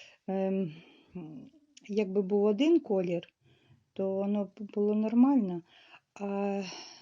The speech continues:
або я не вмію. А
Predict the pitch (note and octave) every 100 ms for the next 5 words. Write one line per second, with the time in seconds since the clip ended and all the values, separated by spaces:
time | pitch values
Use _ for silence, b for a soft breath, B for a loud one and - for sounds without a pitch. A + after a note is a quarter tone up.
0 | B B B B _ _ _ _ _ _
1 | _ _ _ C4 G#3+ F#3+ F3+ F3+ F3 E3+
2 | F#3 F3+ F3 - B B B B B _
3 | _ - G#3+ G#3+ A3 G#3+ G#3+ G#3+ G#3+